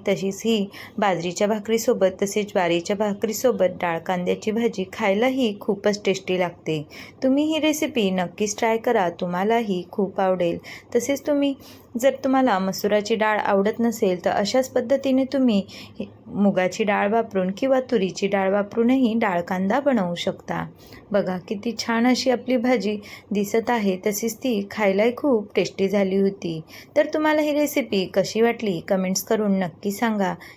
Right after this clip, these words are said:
चॅनलवर नवीन असाल, तर चॅनलला सबस्क्राईब करा, लाईक करा, तसेच बेल आयकॉनही क्लिक करा, जेणेकरून माझ्या नवनवीन रेसिपीजचे नोटिफिकेशन तुम्हाला मिळेल.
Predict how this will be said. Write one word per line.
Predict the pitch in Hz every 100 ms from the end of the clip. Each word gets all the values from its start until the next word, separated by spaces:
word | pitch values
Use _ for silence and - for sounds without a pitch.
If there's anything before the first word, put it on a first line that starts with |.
| -
चॅनलवर | 269 247 277 285
नवीन | 294 285 285 294
असाल, | 285 269 214 196
तर | 185
चॅनलला | - 180 175 185
सबस्क्राईब | 202 190 175 - 240 247 -
करा, | 214 196 185
लाईक | 180 170 170 -
करा, | 175 165 165 - - -
तसेच | 254 302
बेल | 254 220 202
आयकॉनही | 190 202 220 233 262
क्लिक | 269 277 269
करा, | 285 262 208
जेणेकरून | 202 202 214 233 277 240
माझ्या | 233 202 202
नवनवीन | 196 175 180 185 208
रेसिपीजचे | 226 226 254 - 233 220 - - - - 285
नोटिफिकेशन | 277 277 294 294 294 247 - 240 -
तुम्हाला | 247 185 180
मिळेल. | 175 170 165 156 160